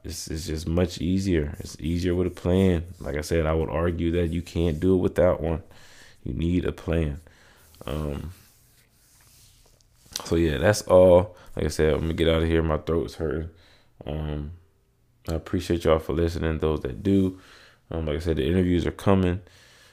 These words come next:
Um, so it'd be less of me just on here talking. Um, just stay tuned for that. Like I said, wish me well, 'cause <clears throat> my throat's still a little off, but hey, it is what it is. I'm still keep putting out this content.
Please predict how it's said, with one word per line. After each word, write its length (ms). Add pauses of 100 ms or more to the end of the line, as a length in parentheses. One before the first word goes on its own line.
(180)
Um, 200
so 180
it'd 140
be 120
less 280
of 140
me 280
just 200
on 200
here 180
talking. 560 (600)
Um, 340
just 200
stay 160
tuned 300
for 120
that. 180
Like 140
I 40
said, 420
wish 200
me 140
well, 380
'cause 340 (100)
<clears throat> 120
my 720
throat's 400
still 440 (460)
a 40
little 440 (540)
off, 540
but 380
hey, 240 (280)
it 100
is 120
what 100
it 80
is. 280
I'm 120
still 220
keep 200
putting 180
out 80
this 100
content. 600